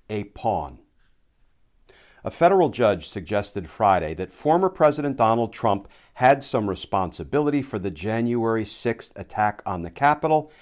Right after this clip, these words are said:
and that rioters were pawns provoked into action.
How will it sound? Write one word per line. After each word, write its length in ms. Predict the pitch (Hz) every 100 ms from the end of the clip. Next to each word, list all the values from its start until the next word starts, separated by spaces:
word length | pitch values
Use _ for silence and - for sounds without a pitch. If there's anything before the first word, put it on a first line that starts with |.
| - _ -
and 160 | 123 120
that 180 | 110 95
rioters 720 | 107 127 160 185 202 185 - _ _
were 220 | 110 123
pawns 880 | 127 - 147 147 120 76 67 - - _ _ _ _
provoked 640 | - 90 87 131 139 - -
into 460 | 107 104 - 98
action. 480 | 87 90 - - -